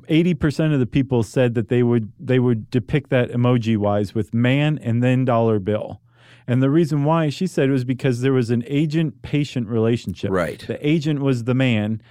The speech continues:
Speaker 1: acting on the money,
Speaker 2: Uh-huh.
Speaker 1: the patient, and it was very clear. So there's really only one way to say it, man, money. The
Speaker 2: Right.
Speaker 1: man is counting money,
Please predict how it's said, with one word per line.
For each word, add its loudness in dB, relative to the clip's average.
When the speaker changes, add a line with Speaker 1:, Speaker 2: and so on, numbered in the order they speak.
Speaker 1:
acting 0
on 0
the 0
money, 0
Speaker 2:
Uh-huh. -2
Speaker 1:
the 0
patient, -2
and 0
it 2
was 0
very 2
clear. 0
So -2
there's 2
really 2
only 0
one 2
way 2
to -2
say 0
it, 0
man, 2
money. 0
The -4
Speaker 2:
Right. 2
Speaker 1:
man 4
is -2
counting 0
money, 0